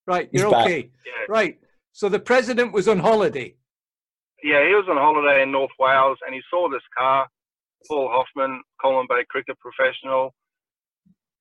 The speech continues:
Speaker 3: and it stuck in his mind, obviously, with that slogan. And I went back to Australia after that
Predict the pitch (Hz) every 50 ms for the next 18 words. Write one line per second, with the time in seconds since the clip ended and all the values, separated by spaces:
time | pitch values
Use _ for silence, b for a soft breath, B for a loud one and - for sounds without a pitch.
0 | - 123 123 127 127 127 131 127 127 123 123 - - - - _ _ _ _ _
1 | _ _ _ _ _ _ _ _ _ _ _ _ _ _ _ 143 143 131 - -
2 | - 160 156 - - 135 131 127 110 - 131 131 135 139 139 131 131 131 131 127
3 | 135 - - - 139 135 131 127 - - 120 113 - _ - 120 123 131 131 120
4 | 135 131 131 131 139 - _ _ _ _ _ _ _ _ _ _ _ _ _ _
5 | _ _ _ _ _ _ - 135 131 135 139 175 202 190 156 165 151 143 - -
6 | 135 127 - - - 143 135 143 147 143 135 131 123 123 123 123 - - - 120
7 | 123 123